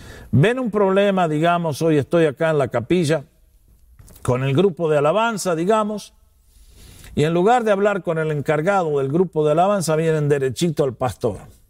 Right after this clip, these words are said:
Esa no es la manera bíblica. Eso es ser parte de una crítica negativa, despiadada, mal fundada. Eso no ayuda.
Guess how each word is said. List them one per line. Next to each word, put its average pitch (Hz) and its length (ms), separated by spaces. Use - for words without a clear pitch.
Esa 147 240
no 175 120
es 165 60
la 165 80
manera 160 340
bíblica. 170 540
Eso 220 320
es 180 100
ser 190 200
parte 190 760
de 120 240
una 165 240
crítica 165 880
negativa, 143 680
despiadada, 139 1080
mal 143 400
fundada. 160 600
Eso 156 240
no 156 80
ayuda. 160 440